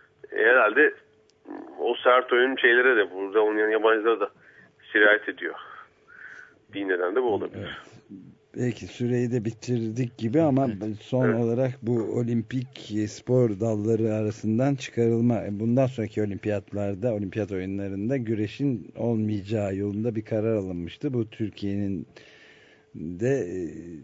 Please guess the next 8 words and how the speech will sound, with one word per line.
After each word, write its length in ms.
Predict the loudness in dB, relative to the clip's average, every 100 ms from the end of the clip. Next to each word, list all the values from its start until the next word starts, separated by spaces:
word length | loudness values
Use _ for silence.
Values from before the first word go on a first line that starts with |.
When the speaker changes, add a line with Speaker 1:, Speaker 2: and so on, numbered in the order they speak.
| -20 -20 _ _ _ -20 -20 -12
Speaker 2:
en, 200 | -8 -8 -8 -12 -12 -10
e, 40 | -4
pek 200 | -2 0
çok 200 | -2 0
madalyayı 580 | 0 0 0 -2 -2 -4
da 160 | -4
bu 100 | -2
daldan 460 | -2 -2 -2 -4 -4